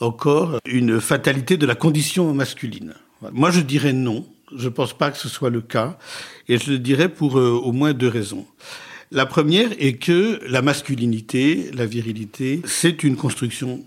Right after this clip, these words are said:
sociale et éducative. Et qu'elle est, du coup, euh, tributaire d'un certain nombre, euh, d'images, de discours, qui nourrissent des pratiques, euh, individuelles et collectives,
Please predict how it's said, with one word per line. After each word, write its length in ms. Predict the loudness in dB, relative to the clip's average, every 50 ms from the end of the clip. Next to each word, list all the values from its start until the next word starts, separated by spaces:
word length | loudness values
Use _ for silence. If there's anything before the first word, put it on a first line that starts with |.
| -18 -20 -18
sociale 600 | -12 -8 -8 -8 -8 -6 -8 -6 -6 -8 -10 -14 -18 _ _ -4
et 180 | -2 0 0
éducative. 680 | 0 -2 -4 -8 -8 -8 -10 -10 -12 -14 -16 -16 -16 -18 -20 _ _ _ _ -20 -20 -20 -18 -18 -18 -18 -20 -20 -20 _ _ _
Et 240 | -2 0 0 0 0
qu'elle 800 | -2 0 2 4 4 4 4 2 0 0 2 4 4 4 4 4
est, 380 | 4 4 4 4 2 2 0
du 260 | -4 -8 -8 -8 -10 -10
coup, 340 | -8 -4 -2 0 2 4
euh, 120 | 4 4 2
tributaire 880 | 0 0 -2 0 0 0 -2 -4 -2 0 0 0 0 0 -2 -4 -6 -8 -12 _ _ _ _ _ _ -20 -20 -20 -20 -20 -8 -2
d'un 140 | 0 0 2
certain 360 | 2 0 -2 0 0 2 4
nombre, 420 | 4 6 6 4 4 2 0 0 0
euh, 400 | 0 0 0 0 -2 -2 -4 -6
d'images, 840 | -6 -6 -6 -4 0 4 6 6 6 6 4 2 0 -2 -2 -4 -6 -8 -10 _ _ -20 -20 -20 _ -10
de 140 | -2 0 0 0
discours, 720 | 0 -2 -4 -4 -6 -4 -2 -2 0 0 0 0 -2 -4 -6 -12 _ _ _ _ _ -2
qui 160 | 2 4 4
nourrissent 640 | 4 4 2 0 0 -2 -2 -4 -6 -8 -10 -12 -14 -6 -4
des 100 | -4 -2
pratiques, 480 | 0 -2 -2 -2 -4 -6 -8 -6 -4
euh, 220 | -4 -4 -2 -2 -4
individuelles 720 | -4 -4 -6 -8 -6 -2 0 0 0 2 0 -2 -4 -6 -6
et 100 | -8 -4
collectives, 680 | -2 -2 0 0 -2 -6 -8 -8 -6 -4 -4 -4 -6